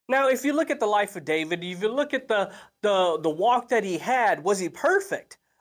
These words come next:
Uh, no. I mean, he committed adultery.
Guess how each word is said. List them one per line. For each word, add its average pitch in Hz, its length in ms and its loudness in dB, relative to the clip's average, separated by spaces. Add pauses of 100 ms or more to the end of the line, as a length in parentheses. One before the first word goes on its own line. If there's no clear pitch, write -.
(140)
Uh, 156 460 2
no. 302 680 2 (340)
I 202 100 -2
mean, 196 400 -2 (480)
he 156 280 -8
committed 175 420 -2
adultery. 220 720 0